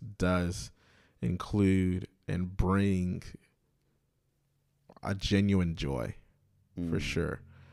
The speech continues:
Speaker 1: That those are more the effects of se-,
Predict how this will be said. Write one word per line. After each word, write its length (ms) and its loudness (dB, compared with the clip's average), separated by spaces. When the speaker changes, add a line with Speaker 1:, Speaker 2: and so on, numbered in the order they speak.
Speaker 1:
That 240 2
those 200 4
are 100 6
more 280 4
the 140 0
effects 760 -2
of 140 -6
se-, 280 -2